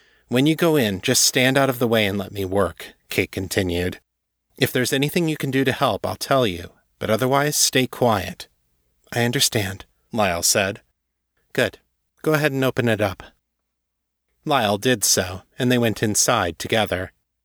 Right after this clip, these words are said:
Kate surveyed the room, noting the comfortable, homey furnishings, the clean but threadbare carpets,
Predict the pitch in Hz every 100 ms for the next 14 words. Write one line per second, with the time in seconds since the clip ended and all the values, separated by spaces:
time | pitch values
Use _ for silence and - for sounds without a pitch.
0 | _ _ _ _ _ _ - - 127 -
1 | 123 101 127 110 92 95 117 110 101 90
2 | 101 _ _ - 123 113 107 101 101 -
3 | 117 - 104 104 104 104 - 123 104 95
4 | 90 - 113 101 - 104 98 101 - -
5 | _ - 107 - 120 101 98 104 98 -
6 | 117 104 101 92 92 - 117 - 98 -
7 | - -